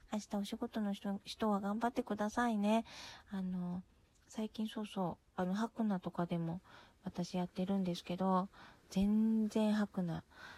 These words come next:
は、<laughs> また再開してないっていうか忙しくて、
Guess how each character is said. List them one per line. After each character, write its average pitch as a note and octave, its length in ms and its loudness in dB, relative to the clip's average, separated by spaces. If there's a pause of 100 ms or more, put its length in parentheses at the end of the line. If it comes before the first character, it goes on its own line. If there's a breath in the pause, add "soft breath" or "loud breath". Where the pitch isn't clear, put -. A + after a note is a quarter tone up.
(220 loud breath)
は、 F#3 180 2 (160)
<laughs> F#3+ 480 4
ま G3+ 100 0
た - 140 -2
再 G3+ 240 4
開 G3+ 240 2
し - 40 -4
て G3 140 -2
な F#3+ 100 2
い F3+ 40 2
っ F3+ 40 -6
て - 120 -6
い - 20 -4
う - 40 -10
か - 80 -6
忙 F#3 340 -2
し - 100 -8
く - 120 -14
て、 - 220 -6